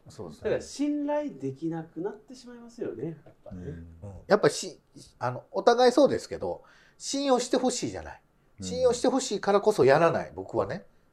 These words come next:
Speaker 1: 絶対そんなことやれへんし。だから、だから逆に連絡なくても、「あ、別に連絡なくてもこの人別に何もしてこうへんわ」ぐらい。
Speaker 2: うん。
Speaker 1: どうせ帰ってくるやろうし、
Speaker 3: うん。
Speaker 1: どうせ誰とも会ってないやろうし、たまたま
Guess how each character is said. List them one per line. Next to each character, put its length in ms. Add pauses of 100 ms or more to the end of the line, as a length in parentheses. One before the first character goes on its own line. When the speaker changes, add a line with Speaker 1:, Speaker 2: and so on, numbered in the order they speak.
Speaker 1:
絶 160
対 120
そ 100
ん 20
な 80
こ 80
と 80
や 120
れ 100
へ 100
ん 80
し。 300 (440)
だ 100
か 100
ら、 120 (1700)
だ 140
か 80
ら 100
逆 240
に 120
連 180
絡 200
な 140
く 80
て 100
も、 300 (300)
「あ、 120
別 220
に 60
連 100
絡 140
な 100
く 60
て 60
も 80
こ 100
の 60
人 100
別 140
に 60
何 140
も 60
し 60
て 60
こ 120
う 80
へ 40
ん 60
わ」 80
ぐ 80
ら 60
い。 40
Speaker 2:
う 40
ん。 580
Speaker 1:
ど 200
う 40
せ 100
帰 100
っ 80
て 120
く 80
る 100
や 80
ろ 100
う 60
し、 360
Speaker 3:
う 40
ん。 60
Speaker 1:
ど 100
う 40
せ 80
誰 160
と 80
も 80
会 80
っ 40
て 100
な 80
い 40
や 60
ろ 60
う 40
し、 300
た 120
ま 100
た 80
ま 200